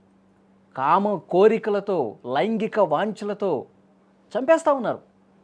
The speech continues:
అసలు నాకు పుట్టినటువంటి బిడ్డ ఎంత ప్రేమ ఉంటుంది, ఎంత ఆప్యాయం ఉంటుంది, ఏ చిన్న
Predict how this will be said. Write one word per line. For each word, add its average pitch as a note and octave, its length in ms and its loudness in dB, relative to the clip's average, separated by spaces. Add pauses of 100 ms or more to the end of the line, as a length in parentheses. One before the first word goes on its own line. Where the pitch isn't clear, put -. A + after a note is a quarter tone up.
(420)
అసలు - 280 -8
నాకు D3 320 -6
పుట్టినటువంటి G#3 600 -10
బిడ్డ D3+ 220 -6
ఎంత C#3 420 -4
ప్రేమ E3 400 -6
ఉంటుంది, D#3 280 -10
ఎంత C3+ 240 -12
ఆప్యాయం D#3 300 -10
ఉంటుంది, C3+ 280 -8 (340)
ఏ G3 200 4
చిన్న A3+ 480 -2